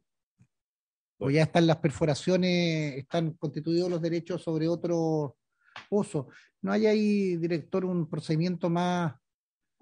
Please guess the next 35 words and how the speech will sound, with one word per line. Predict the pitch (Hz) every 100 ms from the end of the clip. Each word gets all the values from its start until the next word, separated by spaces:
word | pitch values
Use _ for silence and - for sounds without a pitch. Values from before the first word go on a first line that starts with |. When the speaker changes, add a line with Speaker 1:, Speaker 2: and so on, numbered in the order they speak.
| - - - - -
Speaker 2:
más | 147 139
rápido? | 208 185 135 135
Porque | 127 147
doscientos | 135 190 190 170
metros | 190 180 196 170
hoy |
día | 156 170 185 175 160
es | 151 143
algo, | 147 147 156 147 139 127 - _ _ _ _ -
eh, | 127 120 117 113 110 -
irrisorio. | 127 131 123 208 175 131
Hay, | 127 123 117
hay | -
localidades | 131 131 135 147 151 156
que | 151
a |
uno | 139
le | 135
toca | 135 135
ver | 131 143
que | -
donde | 135 131
hay | 135
una | 135 135
P | 139 143
R | 147 156 151 131
a | 123 123 120 113
doscientos | 117 - 151 135 147 139 131 120 113 _ - - -
cincuenta | 135 151 156 156
metros | 160 160 170 170 - - - _
hay | 143 143
una | 135
plantación | 135 120 123 151 139
de |
arándano | 135 156 147 139 151